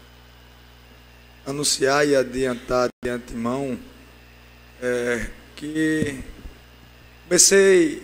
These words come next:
a me interessar mais, bem mais, pela cultura, fui conhecendo vários tipos de artistas locais e também fiz uma amizade particular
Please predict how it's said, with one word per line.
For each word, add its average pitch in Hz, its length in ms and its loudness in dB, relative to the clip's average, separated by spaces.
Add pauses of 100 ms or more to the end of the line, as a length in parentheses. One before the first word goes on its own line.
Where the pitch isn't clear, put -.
(280)
a 147 80 -6
me 170 120 -8
interessar 151 720 2
mais, 139 880 0 (360)
bem 151 120 -6
mais, 143 720 0 (420)
pela 135 160 -2
cultura, 156 760 2
fui 147 240 -6
conhecendo 139 840 -4
vários 156 340 0
tipos 143 380 -4
de 131 420 -4 (540)
artistas 143 720 -2
locais 143 840 0 (580)
e 175 160 0
também 180 680 0
fiz 175 280 -2
uma 175 120 0
amizade 151 520 2
particular 143 880 0